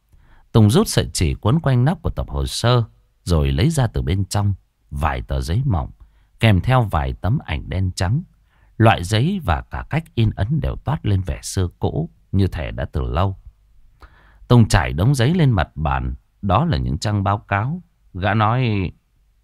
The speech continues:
"Đây là hồ sơ tiểu phỉ ở Hà Giang. Không có quá nhiều, bởi vì hồ sơ tổng còn để trong kho lưu trữ. Tôi chỉ giữ lại tập này vì tò mò, muốn tìm hiểu về các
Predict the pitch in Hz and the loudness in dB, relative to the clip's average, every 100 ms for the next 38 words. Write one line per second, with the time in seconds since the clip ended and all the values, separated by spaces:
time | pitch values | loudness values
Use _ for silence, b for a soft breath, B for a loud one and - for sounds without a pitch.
0 | _ _ _ _ _ 101 92 82 76 95 | _ _ _ _ _ 0 2 2 0 -2
1 | - 69 - 90 55 - - - 73 65 | -2 -2 -2 -2 -2 -8 -14 -6 -4 -4
2 | 76 95 95 - _ _ _ _ _ - | -2 -2 -2 -8 _ _ _ _ _ -4
3 | 110 98 107 - 95 127 87 69 67 - | 0 2 0 2 2 4 2 0 -4 -12
4 | - 87 76 73 67 76 80 - 101 78 | -2 0 0 0 -2 -2 -4 -2 -2 -2
5 | 60 69 64 62 92 - 95 92 98 - | -2 -4 -4 -4 -4 -2 0 0 0 -2
6 | 160 170 _ _ _ _ _ - 101 85 | -2 -6 _ _ _ _ _ 0 2 2
7 | 76 92 117 95 80 - 73 69 69 76 | 2 0 0 0 -2 -2 -2 -2 -2 -2
8 | 73 73 69 67 _ _ 101 147 165 85 | 0 0 -2 -4 _ _ 0 2 2 2
9 | 82 67 64 - | 0 0 -4 -4